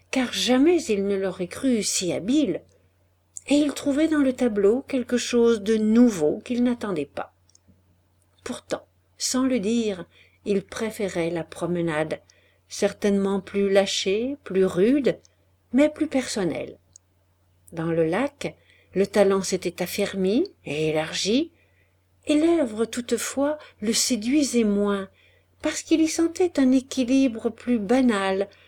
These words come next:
un commencement au joli et à l'entortillé. Cela ne l'empêcha pas de s'en aller en répétant : «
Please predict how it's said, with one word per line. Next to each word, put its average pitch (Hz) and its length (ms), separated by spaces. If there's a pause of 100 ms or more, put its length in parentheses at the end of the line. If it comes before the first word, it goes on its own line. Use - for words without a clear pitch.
(260)
un 277 200
commencement 285 1040
au 254 160
joli 233 800
et 208 200
à 208 140
l'entortillé. 208 880 (1120)
Cela 185 380
ne 180 180
l'empêcha 226 560
pas 196 220
de 180 80
s'en 180 280
aller 202 400
en 175 120
répétant : « 165 720